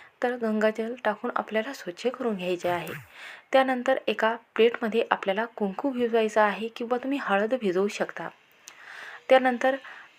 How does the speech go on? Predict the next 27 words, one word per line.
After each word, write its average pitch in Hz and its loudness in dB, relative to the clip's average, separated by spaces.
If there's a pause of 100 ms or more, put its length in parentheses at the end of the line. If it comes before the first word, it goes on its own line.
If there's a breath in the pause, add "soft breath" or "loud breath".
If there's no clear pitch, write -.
(100)
हळदीच्या 226 8
साहाय्याने 196 0
किंवा 240 0
कुंकाच्या 220 0
साहाय्याने 190 -4
आपल्याला 208 0
स्वस्तिक 190 -4
हे 208 -2
काढायचं 180 -2
आहे. 170 -4 (520 loud breath)
तर 277 6
पहा, 285 4
स्वस्तिक 233 0
हे 254 0
मांगल्याचं 214 -2
स्वरूप 202 -2
म्हटलं 180 -2
गेलेलं 175 -2
आहे. 175 -6 (560 loud breath)
आपल्या 254 6 (680 loud breath)
घरामध्ये 214 2
कोणतीही 214 -4 (400 loud breath)
पूजा 240 8
असेल, 208 2
लग्नकार्य 202 2
असेल 180 0 (300)
किंवा 226 2